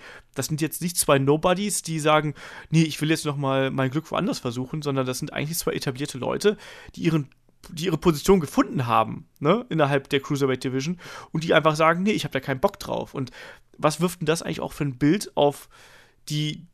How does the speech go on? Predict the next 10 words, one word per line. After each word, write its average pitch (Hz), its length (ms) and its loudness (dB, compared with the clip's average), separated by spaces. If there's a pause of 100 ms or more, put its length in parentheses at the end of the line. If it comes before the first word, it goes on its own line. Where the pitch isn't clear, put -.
(160)
Division 170 380 4
an 131 140 -2
sich? 208 260 -2
Also 131 240 0
wer 147 180 8
hat 175 120 0
denn 165 100 -4
dann 151 140 2
noch 131 120 -2
Bock, - 360 0